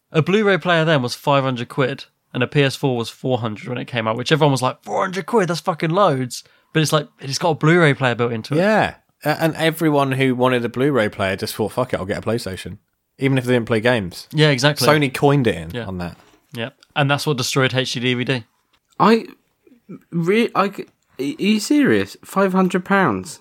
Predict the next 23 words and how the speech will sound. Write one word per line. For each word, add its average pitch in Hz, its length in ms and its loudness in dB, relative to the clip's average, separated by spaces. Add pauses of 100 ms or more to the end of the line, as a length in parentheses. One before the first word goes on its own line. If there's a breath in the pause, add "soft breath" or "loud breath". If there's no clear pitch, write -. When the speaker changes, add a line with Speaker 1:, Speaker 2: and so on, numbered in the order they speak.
Speaker 3:
for 139 200 -6
a 127 40 -2
Blu-ray 131 260 -2
Speaker 1:
That's 160 180 4
how 180 80 2
Speaker 3:
player? 175 120 2
Speaker 1:
much - 80 -4
Blu-ray 156 300 2
players 120 320 0
were 117 100 0
when 117 120 -2
they 113 40 -4
first 117 220 -6
came 120 140 -4
out, 117 100 -2
yeah. 117 180 -4 (460)
Speaker 3:
Oh, 135 100 -6
my 104 200 -2
word. 98 400 2 (400)
Speaker 1:
Yeah. 117 220 -2 (440)
Speaker 3:
I've 139 220 -2
got, 135 200 2
uh, 101 360 2